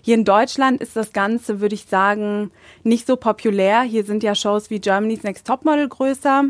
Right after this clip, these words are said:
aber ich kann mir durchaus vorstellen, dass es relativ viele Mädels interessiert dennoch.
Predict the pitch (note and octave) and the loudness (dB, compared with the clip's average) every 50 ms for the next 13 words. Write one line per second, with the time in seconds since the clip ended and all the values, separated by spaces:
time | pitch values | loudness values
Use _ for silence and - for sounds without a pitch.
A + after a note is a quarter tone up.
0 | C#4 - - G#3 G#3+ A3 A3 - A#3+ A3+ A3 G#3+ G3 G#3 G#3 - A3+ G#3+ G#3+ - | -2 -2 0 2 2 0 0 0 0 0 0 0 0 -2 0 0 -2 -2 -2 0
1 | - G3 G3 G3 - - G3+ G3 G3 F#3+ F#3 - G3 F#3+ - - - - F#3 F#3 | 0 2 2 2 0 0 0 0 0 -2 -4 -6 -10 -14 -16 -8 -2 0 2 2
2 | F#3 F#3 F#3 - F#3+ - - - G3 F#3+ F#3+ F#3+ F#3+ F#3 F#3 F#3 F#3 F#3 F#3 F3+ | 2 2 0 -2 -6 -8 -6 -6 -2 0 0 2 2 2 2 0 0 0 -2 -4
3 | E3+ - - - G3+ F#3+ - - F#3+ - - G3+ F#3+ F#3 F#3 - - - - - | -6 -10 -8 -6 -6 -4 -4 -4 -6 -4 -2 0 0 0 0 -2 -6 -6 -4 0
4 | F#3+ F#3 F3+ G2+ G#2 - - - | 0 2 0 0 -2 -4 -8 -16